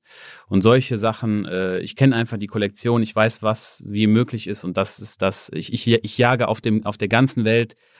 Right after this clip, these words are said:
Ziffernblätter und Boxen, also gerade im speziellen Boxen. Ich gebe auch manchmal für eine Box, ich habe gerade im Moment eine,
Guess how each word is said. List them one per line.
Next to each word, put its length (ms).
Ziffernblätter 680
und 180
Boxen, 540
also 200
gerade 280
im 100
speziellen 460
Boxen. 320
Ich 100
gebe 180
auch 100
manchmal 340
für 160
eine 180
Box, 160
ich 60
habe 100
gerade 200
im 60
Moment 140
eine, 240